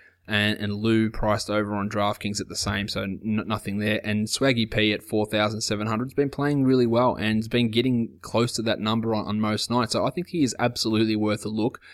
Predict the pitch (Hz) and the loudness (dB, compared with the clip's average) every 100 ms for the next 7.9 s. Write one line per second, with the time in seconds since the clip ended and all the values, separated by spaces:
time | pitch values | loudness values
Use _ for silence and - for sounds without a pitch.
0 | - _ _ 117 113 107 104 107 120 107 | -20 _ _ 0 2 2 0 0 -2 -2
1 | - 107 104 104 - 104 104 95 101 - | 0 0 0 0 -2 -2 -2 0 -2 -4
2 | 113 120 117 113 104 104 95 101 113 - | -6 -4 -4 -2 -4 -2 -2 0 -2 -2
3 | - 107 101 101 110 135 104 104 110 - | -4 -4 -2 2 2 2 2 0 0 0
4 | 135 - 104 123 123 110 - 107 107 - | -2 0 0 2 2 0 0 -2 -2 0
5 | 107 110 110 104 101 101 101 - 107 123 | 0 2 -2 -4 -2 -2 -2 -2 0 0
6 | 117 104 - 240 120 - 107 110 131 127 | 2 -2 -2 0 0 -2 -2 0 0 0
7 | 107 120 113 120 117 113 - 151 | 0 0 0 -2 0 -2 0 -2